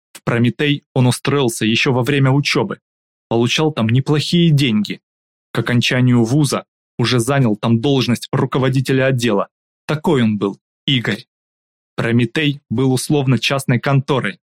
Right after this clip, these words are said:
которая занималась исследованиями для оборонного комплекса страны. Словом, деньги и возможности там были. Потом он позвал в Прометей и меня.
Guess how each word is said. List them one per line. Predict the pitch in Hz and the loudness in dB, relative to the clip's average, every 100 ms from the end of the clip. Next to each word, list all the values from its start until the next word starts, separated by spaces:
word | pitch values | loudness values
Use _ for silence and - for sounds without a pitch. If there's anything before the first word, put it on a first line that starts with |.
| _ | _
которая | - 117 127 120 117 | -8 -6 -2 -2 -2
занималась | 107 113 117 131 120 - - | 0 2 2 2 0 -4 -6
исследованиями | - 127 123 113 107 104 101 | -2 -2 0 2 2 2 2
для | 101 117 120 - | 0 -2 -2 -6
оборонного | 107 110 120 123 123 117 | -4 -2 0 2 2 0
комплекса | - 127 120 113 - 117 | 0 -2 0 -2 -2 -6
страны. | - 120 123 98 _ _ _ - | -4 0 0 -2 _ _ _ -8
Словом, | - 135 120 101 - - | -2 0 0 -4 -4 -4
деньги | 123 139 117 135 | 0 2 0 -2
и | 120 | -2
возможности | 120 113 139 120 120 - 110 | -2 0 0 0 -2 -4 -6
там | 123 127 | 0 0
были. | 123 123 98 - _ _ _ - | 2 2 0 -4 _ _ _ -6
Потом | 113 147 143 - | -4 -2 -2 0
он | 120 | -2
позвал | 107 113 120 131 | -2 -2 -2 -2
в | - | -2
Прометей | 123 117 113 131 123 - | -2 0 0 -2 -2 0
и | 127 | 2
меня. | 127 127 107 | 4 2 0